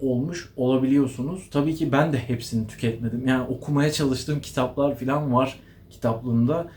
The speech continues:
E, çizgi romanlarını okumuşluğum var. Özellikle son bu çizgi düşlerin Türkçe'ye bastığı bütün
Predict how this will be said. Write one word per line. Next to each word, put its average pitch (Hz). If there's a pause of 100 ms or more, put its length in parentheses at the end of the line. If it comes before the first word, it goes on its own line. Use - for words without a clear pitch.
(360)
E, 120
çizgi 139
romanlarını 143
okumuşluğum 131
var. -
Özellikle 127
son 131
bu 127
çizgi 131
düşlerin 131 (100)
Türkçe'ye 127
bastığı 127
bütün 143